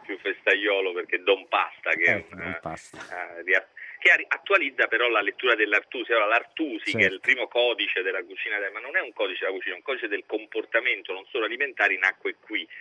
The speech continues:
Speaker 1: E questa sarà una storia interessante da raccontare, anche per aiutare e anche per contraddire certe mode legate al tema del, del cibo. Il cibo naturalmente ha un grande valore, un grande valore culturale, antropologico, etnologico,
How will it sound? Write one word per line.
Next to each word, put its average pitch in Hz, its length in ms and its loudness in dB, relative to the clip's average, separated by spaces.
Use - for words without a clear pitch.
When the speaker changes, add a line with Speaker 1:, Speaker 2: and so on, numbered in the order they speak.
Speaker 1:
E - 80 -10
questa 165 300 -2
sarà 123 160 0
una 117 160 -8
storia 131 180 -2
interessante 117 600 0
da 90 80 -2
raccontare, 85 720 0
anche 139 540 2
per 113 140 4
aiutare 113 720 2
e 196 100 2
anche 202 340 2
per - 200 -4
contraddire 123 960 0
certe - 500 2
mode 95 480 -2
legate 92 440 2
al 90 120 -8
tema 90 300 0
del, 85 400 -4
del 87 160 -4
cibo. 92 320 -6
Il 85 60 -10
cibo 98 220 -6
naturalmente 90 520 -6
ha - 20 -6
un 82 140 -16
grande 82 240 -10
valore, 82 300 -6
un 80 100 -6
grande 85 240 -8
valore 80 280 -4
culturale, 117 560 -2
antropologico, 90 640 -4
etnologico, 104 580 -4